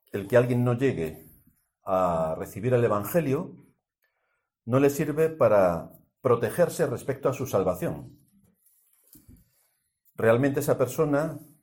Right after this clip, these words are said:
tiene lo que merece-, merecidamente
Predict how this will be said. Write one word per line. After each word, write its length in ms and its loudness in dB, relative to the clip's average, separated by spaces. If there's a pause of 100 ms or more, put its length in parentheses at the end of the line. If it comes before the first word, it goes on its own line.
tiene 280 0
lo 200 2
que 120 -4
merece-, 560 -6
merecidamente 1040 -2